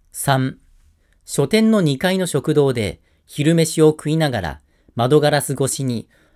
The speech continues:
秋晴れの空を眺めていた。遠くの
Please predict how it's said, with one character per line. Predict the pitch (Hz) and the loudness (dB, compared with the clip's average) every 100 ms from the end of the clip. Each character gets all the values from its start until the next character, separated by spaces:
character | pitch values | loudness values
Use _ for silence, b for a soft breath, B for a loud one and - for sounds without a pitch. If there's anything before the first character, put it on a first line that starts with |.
| _ - | _ -8
秋 | 113 190 | -4 0
晴 | 190 190 | 2 2
れ | |
の | 190 | 0
空 | 175 202 196 | -2 2 4
を | 160 | 4
眺 | 120 120 131 | 2 0 -2
め | 107 | -4
て | 85 | -8
い | 76 | -10
た。 | - - _ _ _ _ _ _ _ _ _ | -16 -18 _ _ _ _ _ _ _ _ _
遠 | 127 156 | 4 4
く | 160 156 | 4 2
の | 143 139 | 2 -2